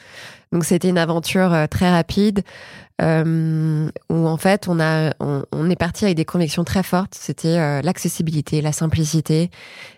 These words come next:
et, euh, avec l'envie que nos premiers users, ce soit des gens, euh, que ce soit pas les crypto-natifs, ce soit vraiment des gens, euh,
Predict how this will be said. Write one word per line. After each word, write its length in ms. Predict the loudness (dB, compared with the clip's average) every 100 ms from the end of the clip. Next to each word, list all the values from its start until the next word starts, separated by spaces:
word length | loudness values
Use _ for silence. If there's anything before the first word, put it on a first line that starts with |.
| _
et, 200 | 0 2
euh, 220 | 4 4
avec 320 | 2 2 0 2
l'envie 280 | 2 2
que 140 | 2 2
nos 320 | 2 2 2
premiers 380 | 0 0 2 2
users, 360 | 2 2 2 0
ce 100 | -2
soit 180 | -4 -2
des 220 | 0 0
gens, 300 | 2 2 2
euh, 200 | 4 2
que 340 | -2 _ _ -2
ce 60 |
soit 80 | 0
pas 100 | 2
les 80 | 0
crypto-natifs, 500 | -2 -2 -2 0 -4
ce 60 | -2
soit 80 |
vraiment 180 | -2 0
des 160 | 0 0
gens, 280 | 2 2 4
euh, 200 | 4